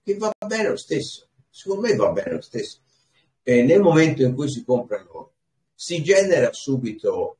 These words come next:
oh, oh, questo P D F e si dà poi al commercialista per la dichiarazione nell'R W di fine anno.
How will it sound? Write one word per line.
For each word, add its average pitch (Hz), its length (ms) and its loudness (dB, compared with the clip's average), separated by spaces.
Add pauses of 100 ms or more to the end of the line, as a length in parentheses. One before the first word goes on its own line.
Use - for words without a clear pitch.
oh, 87 560 -2
oh, - 360 -10 (160)
questo 127 340 -2
P 85 140 -12
D 82 160 -4
F - 520 -10 (340)
e 208 380 4
si 208 500 -2
dà - 360 2
poi 175 260 2
al 185 140 0
commercialista 165 1080 0 (280)
per 214 200 4
la 214 140 0
dichiarazione 196 1160 0 (100)
nell'R 131 1300 2
W 110 520 -4
di 104 140 -12
fine 98 300 -6
anno. 87 500 -8